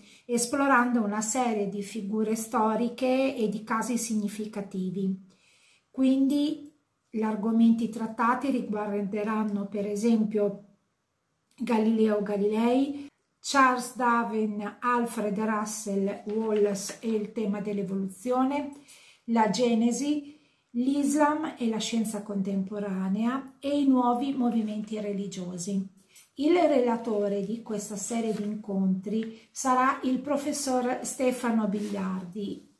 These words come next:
nato a Correggio nel millenovecentottantuno.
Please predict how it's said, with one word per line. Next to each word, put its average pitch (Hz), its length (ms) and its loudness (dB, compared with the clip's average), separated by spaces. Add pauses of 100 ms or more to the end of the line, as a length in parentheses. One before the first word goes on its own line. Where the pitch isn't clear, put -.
nato 240 880 2
a 190 260 -2
Correggio 226 920 -2 (340)
nel 214 200 -2
millenovecentottantuno. 220 1600 -2